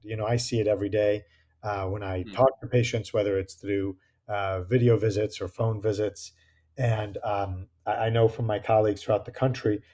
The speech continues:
Speaker 1: there is a lot of pent-up demand because there are a lot of, uh, surgeries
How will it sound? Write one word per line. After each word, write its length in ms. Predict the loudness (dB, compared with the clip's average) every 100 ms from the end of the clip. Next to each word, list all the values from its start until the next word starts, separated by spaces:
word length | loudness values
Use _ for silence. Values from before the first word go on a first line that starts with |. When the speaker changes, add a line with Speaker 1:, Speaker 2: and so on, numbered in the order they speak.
| _ _ _
Speaker 1:
there 140 | 12 12
is 120 | 12
a 60 | 12
lot 200 | 8 6
of 140 | 2
pent-up 400 | -2 0 -2 -4
demand 340 | -6 -6 -6
because 260 | -8 -6 -2
there 140 | 0
are 460 | 2 4 4 2 -4 _ _ _ _ _ _
a 60 | -2
lot 280 | 2 6 6
of, 380 | 4 2 -4 _ -2
uh, 280 | 0 0 -4 -10 _ _
surgeries 520 | 0 2 0 -2 -4